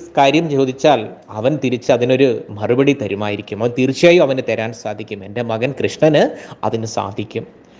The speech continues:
അവൻ്റെ ആ പാദത്തിലൊന്ന് തൊടുവാൻ ആ പിതാവിൻ്റെ മനസ്സിങ്ങനെ തുടിക്കുകയാണ്. "അപ്പോൾ എൻ്റെ എല്ലാ ഈ വിഷമങ്ങൾ മാറ്റുവാനും എൻ്റെ മകൻ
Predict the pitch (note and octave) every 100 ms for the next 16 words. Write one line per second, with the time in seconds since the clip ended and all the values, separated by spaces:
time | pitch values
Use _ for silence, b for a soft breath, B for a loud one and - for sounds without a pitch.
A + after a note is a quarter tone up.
0 | B B D3+ G#3 G3+ G3+ E3+ C#3+ G3+ G#3
1 | G3 E3 D#3+ C3 C3 C#3 A#2 - - -
2 | A2+ - A2 B2+ C3+ C3+ C3 G#2+ - F#2+
3 | G#2+ C3 - A#2 A2+ G#2+ G2 G#2 A#2 A2+
4 | A2+ G2+ F#2 - _ _ B B - C3
5 | A#2 D3 C3 A#2+ C#3+ D#3+ C3+ C3+ A2+ D3
6 | D#3 D#3+ D#3 C#3 A#2 A2+ C#3 B2 B2 A2
7 | - G#2+ E3 A#3+ G#3